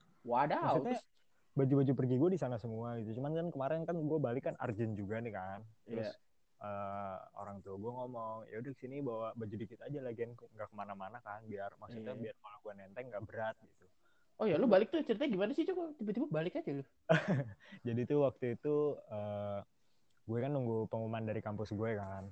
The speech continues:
Speaker 2: kapan
Speaker 1: Heeh.
Speaker 2: li-, eh, liburnya diperpanjang apa enggak. Waktu itu kan belum seketat ini, Kak. Belum seketat ini. Gue balik tuh sebulan yang lalu mungkin ya. April, ah, April pertengahan apa akhir? Akhir, akhir kalau nggak salah. April, eh.
Speaker 1: Kalau
Speaker 2: April
Speaker 1: akhir belum
Speaker 2: per-,
Speaker 1: sebulan dong.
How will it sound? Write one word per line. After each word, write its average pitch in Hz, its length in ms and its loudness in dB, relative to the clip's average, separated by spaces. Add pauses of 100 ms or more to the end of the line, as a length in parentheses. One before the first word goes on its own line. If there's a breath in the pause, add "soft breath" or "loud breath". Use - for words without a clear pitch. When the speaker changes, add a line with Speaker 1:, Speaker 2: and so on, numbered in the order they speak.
(140)
Speaker 2:
kapan 110 400 -2
Speaker 1:
Heeh. 110 80 -2
Speaker 2:
li-, 104 80 -6
eh, 110 260 0 (420)
liburnya 110 380 2
diperpanjang 120 420 0
apa 123 140 -2
enggak. 127 320 0
Waktu 110 160 -4
itu 123 80 -4
kan 151 140 0
belum 135 180 2
seketat 113 400 -4
ini, 120 180 -6
Kak. 117 160 -6 (540)
Belum 107 180 -6
seketat 101 380 -12
ini. 101 260 -10 (800)
Gue 147 100 4
balik 151 220 4
tuh 175 100 -2
sebulan 123 600 -2
yang 127 100 -4
lalu 110 240 -4
mungkin 147 300 -8
ya. 101 60 -14 (480)
April, 123 440 -4 (760)
ah, 110 160 -10 (200)
April 117 400 -2
pertengahan 160 400 -10
apa 165 120 -8
akhir? 170 220 -4 (100)
Akhir, 147 240 -10 (120)
akhir 143 240 -4
kalau 110 160 -4
nggak 101 120 -10
salah. 95 200 -8 (240)
April, 101 160 -12 (160)
eh. - 100 -10 (540)
Speaker 1:
Kalau 139 160 4
Speaker 2:
April 139 80 8
Speaker 1:
akhir 202 120 12
belum 190 160 12
Speaker 2:
per-, 170 120 6
Speaker 1:
sebulan 185 260 10
dong. 120 260 0